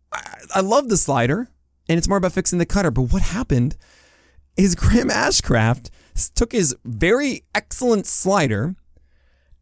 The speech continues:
and then added three ticks to it and removed movement, like, five inches of drop or so.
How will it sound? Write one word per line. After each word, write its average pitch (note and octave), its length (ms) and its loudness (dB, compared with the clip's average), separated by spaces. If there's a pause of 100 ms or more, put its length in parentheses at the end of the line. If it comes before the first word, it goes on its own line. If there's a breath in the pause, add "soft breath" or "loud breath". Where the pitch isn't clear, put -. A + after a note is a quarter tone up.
and F#3 200 2
then G#3 240 2 (120)
added D4 320 0
three A3+ 280 0
ticks - 300 0
to D3+ 180 4
it D#3 180 0
and D#3 360 0 (180)
removed F#3+ 640 2 (140)
movement, G3 640 2 (500)
like, E3 120 0
five C#4+ 340 -2
inches C4 640 0
of D#3+ 100 -2
drop G#3+ 340 0
or C3+ 80 2
so. - 320 -2